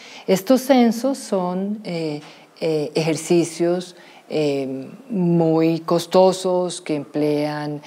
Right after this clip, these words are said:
eh, una gran batería de personas, indagando condiciones de la población. Se realizan no con tanta frecuencia.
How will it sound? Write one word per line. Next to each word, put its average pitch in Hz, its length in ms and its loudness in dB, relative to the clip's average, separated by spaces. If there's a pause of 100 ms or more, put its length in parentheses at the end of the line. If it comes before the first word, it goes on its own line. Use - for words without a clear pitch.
(260)
eh, 143 480 -4
una 156 260 -4
gran 151 240 0
batería 139 800 -2 (320)
de 147 320 0
personas, 190 920 2
indagando 156 720 -2
condiciones 147 680 -6
de 156 100 -2
la 151 160 -4
población. 202 760 -2 (400)
Se 233 200 4
realizan 226 880 4
no 240 240 6
con 254 240 2
tanta 214 380 4
frecuencia. 180 680 -4